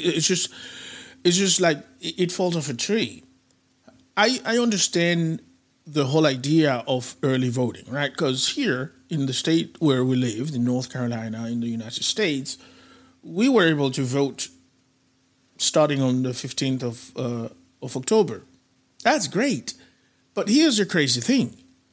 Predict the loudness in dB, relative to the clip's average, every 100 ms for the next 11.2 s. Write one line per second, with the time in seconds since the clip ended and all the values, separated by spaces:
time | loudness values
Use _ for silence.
0 | _ _ _ _ _ _ -2 0 4 2
1 | 2 2 2 2 0 2 2 2 0 0
2 | -2 0 0 0 -2 -4 -2 -2 -2 -4
3 | -2 0 2 2 0 -6 -6 -8 -8 -10
4 | -14 -18 _ _ _ -2 0 0 -2 -10
5 | _ _ -4 -2 -2 -4 _ _ _ _
6 | _ -12 -2 -2 0 -2 -4 -8 -8 -4
7 | -2 0 0 2 2 0 0 0 -2 -2
8 | -2 -2 -2 -2 -2 -2 -4 -10 -16 -20
9 | -20 _ _ _ _ _ _ -6 -4 -2
10 | -2 -2 -2 0 0 0 0 2 2 2
11 | 0